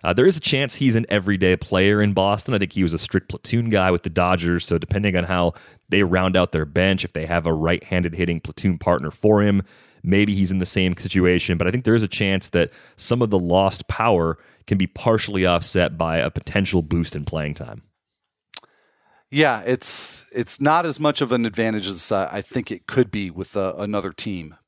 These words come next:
Speaker 2: But, uh, you know, could, should be in a good lineup. There's a lot of factors there to consider for Verdugo. And, of course, the other player that the Red Sox acquire,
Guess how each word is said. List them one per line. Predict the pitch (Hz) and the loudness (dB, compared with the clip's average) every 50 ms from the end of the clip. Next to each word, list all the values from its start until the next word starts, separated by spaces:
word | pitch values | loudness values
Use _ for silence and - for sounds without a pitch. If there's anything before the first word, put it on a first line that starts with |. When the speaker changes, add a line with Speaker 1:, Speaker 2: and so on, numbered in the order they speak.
| _ - | _ -6
Speaker 2:
But, | 107 98 98 95 _ _ _ - | -4 -4 -4 -4 _ _ _ -4
uh, | 117 107 107 107 | -4 -2 -2 -4
you | 101 104 135 | -6 -6 -6
know, | 120 117 110 - _ - | -6 -6 -8 -12 _ -12
could, | - 123 - | -10 -6 -4
should | - 160 135 | -2 0 2
be | 185 185 | 4 4
in | 185 | 4
a | 185 | 4
good | 165 180 175 | 4 4 4
lineup. | 147 143 143 147 151 151 147 147 - | 4 4 4 4 4 4 2 2 2
There's | - 131 - - | -2 -4 0 0
a | |
lot | 131 131 | 0 0
of | 127 - | 2 2
factors | - 117 117 - - 120 - - | 0 0 0 -2 -4 -8 -6 -4
there | 117 110 | -4 -4
to | 101 101 | -4 -4
consider | - 107 101 - 117 107 101 | -8 -10 -10 -8 -8 -8 -8
for | - - 107 104 104 101 90 95 | -8 -6 -6 -6 -6 -6 -8 -10
Verdugo. | - 104 101 98 104 92 104 107 101 98 - - - - - - - - - - _ | -12 -10 -10 -8 -6 -4 -2 -2 -2 -4 -6 -12 -20 -18 -20 -20 -20 -20 -20 -18 _
And, | - 127 135 131 | -2 0 0 0
of | - | 0
course, | - 156 143 - | 2 2 2 2
the | - 139 131 | 2 4 4
other | 139 139 - 127 | 4 4 4 2
player | - - - 139 131 123 120 117 113 117 120 117 107 | -2 0 2 2 4 4 4 2 2 0 -2 -2 0
that | 120 113 110 110 - | 2 2 2 2 0
the | - 110 | -2 0
Red | 107 110 107 - | 0 0 0 0
Sox | - 107 98 - | 0 -2 -2 -4
acquire, | - - - 185 190 180 175 160 - | -4 0 0 2 2 2 0 0 -4